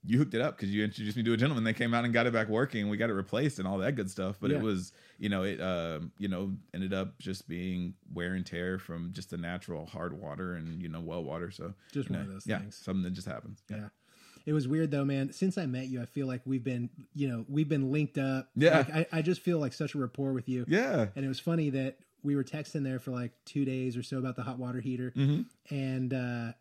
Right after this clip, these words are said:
Speaker 2: I had been thinking about it and thinking about it. And I even, I told my wife this. I said, uh, I was standing in the kitchen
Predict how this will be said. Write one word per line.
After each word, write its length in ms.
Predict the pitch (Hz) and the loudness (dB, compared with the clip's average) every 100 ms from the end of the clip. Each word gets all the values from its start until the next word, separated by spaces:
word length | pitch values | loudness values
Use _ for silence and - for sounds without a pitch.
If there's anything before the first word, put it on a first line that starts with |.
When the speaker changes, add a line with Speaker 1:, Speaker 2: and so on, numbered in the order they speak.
| - | -4
Speaker 2:
I 140 | 139 | -2
had 120 | 139 | 0
been 140 | 123 120 | -2 -2
thinking 320 | 147 147 139 | -2 0 0
about 300 | 131 131 131 | 0 0 0
it 100 | 131 | -2
and 100 | 127 | -4
thinking 240 | 143 135 131 | -4 -4 -2
about 240 | 123 123 | -2 -2
it. 80 | 123 | -4
And 120 | 127 151 | -4 -2
I 60 | |
even, 220 | 175 135 - | 0 0 -2
I 60 | 127 | -4
told 160 | 165 | -4
my 80 | 135 | -2
wife 260 | 110 127 - | -4 -6 -6
this. 220 | 117 - _ - - _ 139 | -8 -8 _ -20 -20 _ -6
I 60 | |
said, 340 | - 143 135 - | -2 0 0 -4
uh, 60 | 143 - | -10 -4
I 80 | 135 | -4
was 100 | 123 | -2
standing 280 | - 185 165 | 0 2 2
in 40 | |
the 80 | 131 | 0
kitchen 520 | 156 143 127 120 | -2 -4 -4 -4